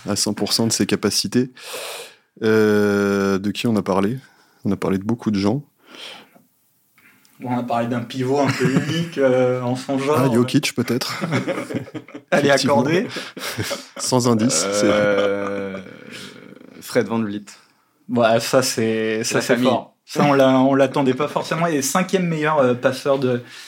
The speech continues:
Speaker 2: en N B A cette, euh, cette saison. On est quasiment sur le, on a quasiment fini le top dix. Les gars, il reste le sixième, dont on a aussi parlé, euh, pas mal de lui.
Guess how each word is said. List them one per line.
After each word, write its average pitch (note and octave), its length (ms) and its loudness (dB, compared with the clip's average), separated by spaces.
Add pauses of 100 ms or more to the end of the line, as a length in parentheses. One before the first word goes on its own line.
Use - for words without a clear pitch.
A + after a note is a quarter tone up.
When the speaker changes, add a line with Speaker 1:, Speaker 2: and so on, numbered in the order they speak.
(440)
Speaker 2:
en C3 120 2
N C3+ 140 4
B C3+ 180 0
A D#3+ 80 4
cette, C3+ 360 0
euh, B2+ 200 2
cette B2+ 240 -2
saison. C#3 300 0
On C#3 60 0
est B2 100 0
quasiment D#3 460 0
sur C3+ 220 -2
le, A#2+ 480 2
on A#2+ 60 2
a A#2 60 0
quasiment C#3 300 -4
fini C3 240 0
le B2+ 80 0
top B2+ 180 -2
dix. D3 260 -8
Les A#2 100 -2
gars, C3 140 0
il B2 120 0
reste A#2 220 -4
le A#2 100 -2
sixième, C3 640 -2 (680)
dont A2+ 240 -8
on A2+ 40 0
a A2 80 -2
aussi A2+ 240 -4
parlé, B2 460 2
euh, A#2 220 -2
pas B2 160 -4
mal B2+ 180 2
de A#2+ 100 2
lui. A#2+ 340 0